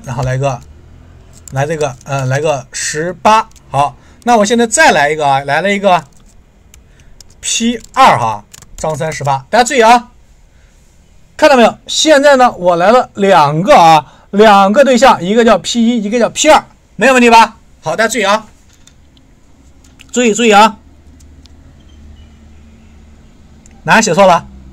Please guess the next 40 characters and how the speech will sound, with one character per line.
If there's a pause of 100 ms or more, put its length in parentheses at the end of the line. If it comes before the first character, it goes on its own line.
(1400)
不
要 (260)
凭
空
侮
辱
人
清
白
啊！ (260)
哪
写
错
了？ (4000)
啥
意
思
啊？
init
没
写
错
呀？
哎， (300)
这
个
内
蒙
为
啥
是
灰
的
呀？ (1000)
啊，
哈
哈
哈
哈
哈！